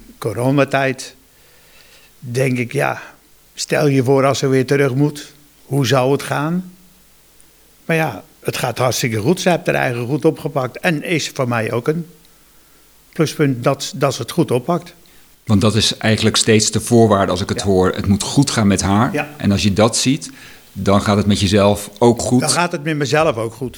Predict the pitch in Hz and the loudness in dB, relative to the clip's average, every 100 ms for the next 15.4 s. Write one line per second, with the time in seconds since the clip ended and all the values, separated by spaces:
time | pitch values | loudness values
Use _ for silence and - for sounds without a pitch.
0 | - 110 127 120 113 - 101 104 107 104 | 2 6 6 6 4 2 0 0 2 4
1 | 110 117 123 143 - - 98 92 95 92 | 6 4 2 0 -6 -14 -8 -4 -2 -2
2 | 90 92 - - - 107 104 101 104 92 | -4 -4 -4 -4 0 0 2 0 -2 0
3 | 95 98 101 101 95 95 95 90 98 95 | 0 0 2 2 2 0 0 -2 -2 0
4 | 95 117 117 117 120 110 107 120 104 95 | 4 4 4 4 4 6 4 6 4 4
5 | 98 101 98 107 107 101 104 104 98 98 | 4 4 4 4 2 2 2 2 2 -2
6 | - 101 98 117 127 - - - - - | -2 0 4 4 2 -4 -14 -20 -20 -14
7 | - 92 92 92 - 104 104 98 - 117 | -4 0 2 0 0 2 2 2 0 4
8 | 110 113 127 107 104 98 101 101 101 92 | 4 4 2 2 0 2 0 0 0 0
9 | 92 - 123 127 127 104 98 107 101 - | 0 2 2 2 2 2 2 2 0 4
10 | 113 120 107 87 95 - 113 127 - - | 4 6 4 2 -2 -2 0 0 -2 -6
11 | - - - - - - 117 110 110 107 | -14 -20 -20 -20 -20 -10 0 4 6 6
12 | 107 104 95 95 147 160 151 - 151 135 | 6 6 2 0 2 2 0 -2 0 0
13 | - 131 127 127 123 139 127 - 117 110 | 0 2 4 6 6 6 4 2 -2 2
14 | 120 110 107 101 - 113 135 139 98 98 | 4 4 4 0 2 4 4 4 2 2
15 | 143 107 90 | 2 2 0